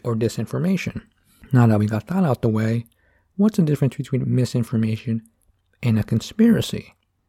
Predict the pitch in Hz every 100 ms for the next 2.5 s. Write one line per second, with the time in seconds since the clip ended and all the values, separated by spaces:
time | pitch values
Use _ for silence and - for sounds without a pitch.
0 | _ 196 196 202 214 - 175 160 135 143
1 | 143 160 147 - _ - 120 117 127 131
2 | 123 135 139 180 180